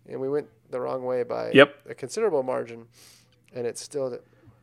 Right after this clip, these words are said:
Speaker 2: Yeah, we ran over four miles, I think, <laughs> during that
Speaker 1: We were,
Speaker 2: race.
Speaker 1: and it was in a country cl-, like, it wasn't open to the public, so there wasn't thousands of people even eligible to run. So it was probably, what, forty, fifty people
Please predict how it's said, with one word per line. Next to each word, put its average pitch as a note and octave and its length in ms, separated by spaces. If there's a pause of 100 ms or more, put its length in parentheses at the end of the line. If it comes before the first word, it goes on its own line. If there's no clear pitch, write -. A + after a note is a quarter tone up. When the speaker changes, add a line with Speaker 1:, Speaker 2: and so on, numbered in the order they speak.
(220)
Speaker 2:
Yeah, C3+ 200
we C#3+ 100
ran G#3 140
over C#3 160
four B2+ 200
miles, G2 360
I G#2 120
think, G#2 220
<laughs> - 20
during G2+ 220
that - 200
Speaker 1:
We D#3 80
were, D#3 60
Speaker 2:
race. C3+ 200
Speaker 1:
and G#3 100
it G3+ 160
was E3+ 260
in G#3+ 380
a D#3 80
country G3 340
cl-, - 180
like, D#3+ 240 (320)
it - 80
wasn't G#3+ 300
open F3+ 260
to D3 60
the - 80
public, B2 520
so D3+ 140
there C#3+ 120
wasn't F3 420 (140)
thousands C#3+ 420
of B2 140
people C3 440 (200)
even C3 200
eligible C3 380
to A#2 80
run. A#2+ 380
So - 140
it A2 60
was B2+ 140
probably, C#3 340
what, - 340
forty, D3 340
fifty D#3 300
people F3+ 460